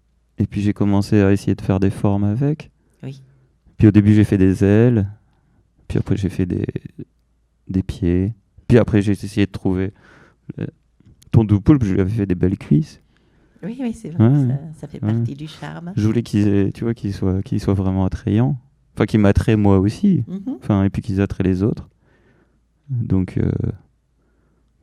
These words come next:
Speaker 1: donc, euh... et puis les gens, euh, les gens ont adoré les câlines, et puis les gens les câlinent toujours.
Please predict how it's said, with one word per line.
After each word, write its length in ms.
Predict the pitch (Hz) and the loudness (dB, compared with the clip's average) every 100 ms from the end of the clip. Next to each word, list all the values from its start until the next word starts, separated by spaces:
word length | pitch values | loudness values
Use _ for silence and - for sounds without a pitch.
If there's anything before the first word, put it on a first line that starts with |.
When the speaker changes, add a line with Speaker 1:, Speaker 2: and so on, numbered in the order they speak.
| _ 113 | _ -8
Speaker 1:
donc, 320 | 98 90 - | -6 -6 -6
euh... 40 | - - - - - - _ | -6 -6 -6 -10 -12 -16 _
et 40 | - | 0
puis 80 | 110 | 6
les 80 | 113 | 6
gens, 360 | 139 120 95 104 | 6 4 2 0
euh, 60 | - - | 0 2
les 120 | 98 | 4
gens 140 | 104 | 4
ont 140 | 101 92 | 2 2
adoré 260 | 92 92 | 0 0
les 100 | 95 | 0
câlines, 300 | 90 92 101 | -2 -2 0
et 120 | 104 87 | -2 -2
puis 120 | 95 | 2
les 80 | 98 | 2
gens 120 | 110 | 4
les 80 | 101 | 0
câlinent 280 | 113 92 92 | -2 -6 -2
toujours. 360 | 107 104 95 | -2 -2 -4